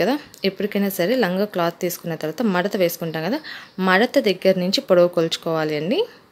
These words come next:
గుర్తుపెట్టుకొని మడత దగ్గర నుంచి పొడవు కొలుచుకోవాలి. And మూడు వైపులా ఓపెన్లో ఉంటుంది కదా, అక్కడ వెడల్పు చూసుకోవాలి. అన్నప్పుడు మనకి పొడవు రెండు పావు మీటర్ అన్నప్పుడు పొడవు ఎక్కువ అయిపోతుంది, కింద చాలా క్లాత్ మిగిలిపోతుంది. So అక్కడ మనం పట్టీలు తీసుకోవాల్సి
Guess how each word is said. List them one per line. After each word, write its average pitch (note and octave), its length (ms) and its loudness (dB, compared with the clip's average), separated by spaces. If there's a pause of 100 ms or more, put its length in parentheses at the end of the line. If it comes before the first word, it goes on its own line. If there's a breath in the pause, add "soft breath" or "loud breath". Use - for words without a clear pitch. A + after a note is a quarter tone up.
(140)
గుర్తుపెట్టుకొని E3+ 600 -4 (100)
మడత F3 260 0
దగ్గర E3+ 300 0
నుంచి F#3 260 -4
పొడవు G#3 280 2
కొలుచుకోవాలి. D#3 480 -2 (380 loud breath)
And G#3+ 100 4 (100)
మూడు G3 200 2
వైపులా F3 240 4 (140)
ఓపెన్లో F#3 400 0
ఉంటుంది E3 340 -4
కదా, G#3 160 -4 (600 loud breath)
అక్కడ G#3+ 200 2 (100)
వెడల్పు F#3 360 6
చూసుకోవాలి. D#3+ 540 -4 (160)
అన్నప్పుడు F#3 360 0 (120)
మనకి G#3 200 0 (100)
పొడవు F#3+ 280 4
రెండు F3+ 320 0
పావు E3+ 220 0
మీటర్ E3 260 -6
అన్నప్పుడు E3 340 -4 (460)
పొడవు F#3+ 260 6 (240)
ఎక్కువ G3 240 0
అయిపోతుంది, D#3 440 -6 (100)
కింద F#3+ 120 -2 (140)
చాలా F3 260 0
క్లాత్ E3 360 -4
మిగిలిపోతుంది. D3+ 600 -4 (360 loud breath)
So C#4 60 4 (100)
అక్కడ - 200 -2 (120)
మనం A#3 100 2 (120)
పట్టీలు F#3 320 -2
తీసుకోవాల్సి D3+ 540 -4